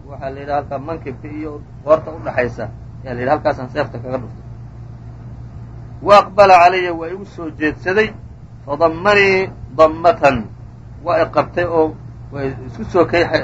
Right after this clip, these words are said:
dejiyey. Dammatan wajadtu minha riixa almawti, damma aan geerida mawtkeedii ka dareemay, inuu dhimanayo, sidii xoog u ii qabtay ninkii, oo inuu legdayo, i dilayo aan ka dareemay, ayuu i qabtay. Thumma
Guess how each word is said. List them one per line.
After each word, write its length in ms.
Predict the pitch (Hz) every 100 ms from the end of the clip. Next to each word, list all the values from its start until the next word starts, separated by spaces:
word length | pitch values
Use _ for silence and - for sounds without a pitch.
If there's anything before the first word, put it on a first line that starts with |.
| 123 131
dejiyey. 500 | 135 135 208 220 220 - - - - 123
Dammatan 580 | 147 151 208 202 175 165
wajadtu 480 | 151 185 220 170 165
minha 400 | 202 196 160 151
riixa 320 | 214 190 156
almawti, 640 | 139 135 123 123 - 123 120 - - - -
damma 320 | 135 147 170
aan 280 | 170 151 135 127
geerida 400 | 170 190 180 175
mawtkeedii 600 | 220 220 - 175 165 147
ka 120 | 226
dareemay, 360 | - 165 175 202
inuu 180 | 175 - - - -
dhimanayo, 460 | 208 240 196 175 160
sidii 200 | 196 175
xoog 280 | 240 220 185
u 80 |
ii 100 | 196
qabtay 300 | 165 143 156
ninkii, 280 | 156 - 107 - - - -
oo 60 | 139 170
inuu 240 | 160 147 180
legdayo, 400 | 190 170 175 165
i 60 |
dilayo 340 | 160 175 170 156
aan 100 | 123
ka 100 | 202 175 - -
dareemay, 420 | 147 143 143 131 110 - - - -
ayuu 220 | 160 135
i 40 | 123
qabtay. 340 | 110 - 110 - - - - - - - - -
Thumma 360 | 156 190 190